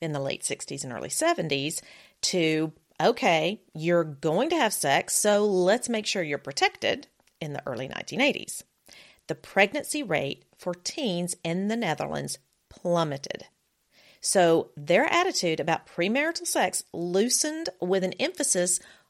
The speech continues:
on responsibility and protection, and the rates teenagers were getting pregnant dropped to the lowest in the world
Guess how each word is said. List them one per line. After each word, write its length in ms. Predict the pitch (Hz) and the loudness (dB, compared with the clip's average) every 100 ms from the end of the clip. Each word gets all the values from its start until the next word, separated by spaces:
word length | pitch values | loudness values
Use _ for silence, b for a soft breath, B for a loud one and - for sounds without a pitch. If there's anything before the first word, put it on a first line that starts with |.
| _ | _
on 280 | 185 202 220 | 0 0 0
responsibility 1300 | 202 - - - - - - 240 349 339 180 175 - | -2 -2 -2 -6 -6 -8 -4 -4 -2 -2 -2 -4 -6
and 300 | 156 156 160 | -6 -6 -10
protection, 920 | - 175 - - - - - 143 185 - B B B B - | -14 -12 -8 -8 -6 -4 -4 -4 -6 -10 B B B B -6
and 180 | 165 | -4
the 120 | 165 156 | -4 -6
rates 560 | 151 175 190 262 - | 0 2 2 0 -4
teenagers 680 | - - 240 233 226 247 - | -4 -4 0 0 0 -4 -4
were 100 | 175 | -8
getting 420 | - 170 170 185 | -2 0 0 -4
pregnant 640 | 185 - 160 143 139 147 - b b _ 156 | -8 -2 -2 0 -6 -8 -14 b b _ -4
dropped 520 | 175 170 180 - - _ | 0 2 0 -6 -14 _
to 120 | - | -6
the 120 | 165 147 | -4 -6
lowest 640 | 151 160 175 202 214 - - | 0 4 4 2 -4 -8 -6
in 320 | 202 220 233 | -2 0 0
the 180 | 240 254 | -2 -4
world 560 | 240 285 269 160 151 | 0 2 4 4 4